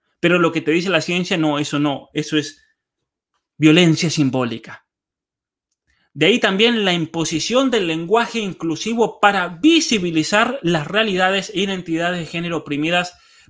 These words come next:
por el patriar-, el patriarcado heteronormativo. Entonces, eso es importante que lo tengan en cuenta. Vamos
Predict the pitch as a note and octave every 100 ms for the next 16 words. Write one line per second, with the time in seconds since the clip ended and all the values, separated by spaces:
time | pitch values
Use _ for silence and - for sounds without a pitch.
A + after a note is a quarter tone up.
0 | _ G#3+ A3 A3 A3 F3 E3 G3 G3+ G3
1 | - D3 C#3 - D#3 D3+ D3 G3 G3 F#3+
2 | - G3 F#3+ F#3 F#3 F#3+ F3+ _ _ _
3 | D3+ E3+ D#3+ D3+ C#3 D#3+ C3+ A#2+ - _
4 | _ _ D3 E3 - C4 C4 B3 F#3 F#3+
5 | F3+ F#3 G#3+ G#3 G3+ - _ _ F3+ F3
6 | F3 G3 F#3+ F#3 D#3 D#3+ C#3 C#3+ G3+ B3
7 | - -